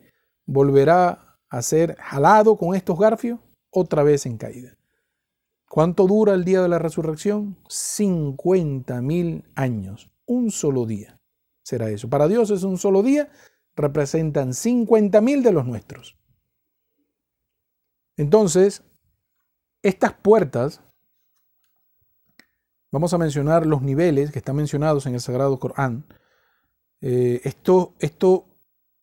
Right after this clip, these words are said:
tiene referencia al grado de castigo que van a recibir las personas allí. Menciono para ustedes desde, esto está, eh, basado totalmente en ayas del Sagrado Corán, versículos del Sagrado Corán, y les menciono ahora, tenemos un nivel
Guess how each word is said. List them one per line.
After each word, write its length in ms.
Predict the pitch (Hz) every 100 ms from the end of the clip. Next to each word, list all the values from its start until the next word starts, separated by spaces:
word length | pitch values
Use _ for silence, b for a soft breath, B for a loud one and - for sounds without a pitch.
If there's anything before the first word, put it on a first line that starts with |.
| _ _ _ -
tiene 300 | 175 175 190
referencia 760 | 185 175 170 165 147 151 143 - -
al 160 | 143
grado 420 | 135 147 190 208
de 100 | 185
castigo 580 | 156 139 - 214 226 143
que 100 | 135
van 120 | 139
a 60 | 151
recibir 320 | 143 135 135
las 100 | 135
personas 480 | - 123 127 123 117
allí. 220 | 104 98 B B B -
Menciono 380 | 135 180 196
para 140 | 180 147
ustedes 400 | - 180 185 165
desde, 440 | 143 190 185 190 143
esto 340 | - 180 170 _
está, 640 | 143 - 139 135 131 120 -
eh, 160 | 127 110 156
basado 400 | 139 160 143 143
totalmente 600 | 143 151 139 117 143 - b b b b b _ -
en 180 | 139 190
ayas 240 | 214 156
del 100 | 147
Sagrado 360 | 143 139 147 131
Corán, 240 | 123 127
versículos 500 | 123 - 226 170 139
del 100 | 127
Sagrado 380 | 127 127 127 123
Corán, 260 | 120 117 147
y 100 | 147
les 260 | 143 -
menciono 400 | 170 165 180 160
ahora, 300 | 139 131 143 b b _
tenemos 480 | 135 139 147 143 -
un 140 | 208
nivel 460 | 185 160 165 151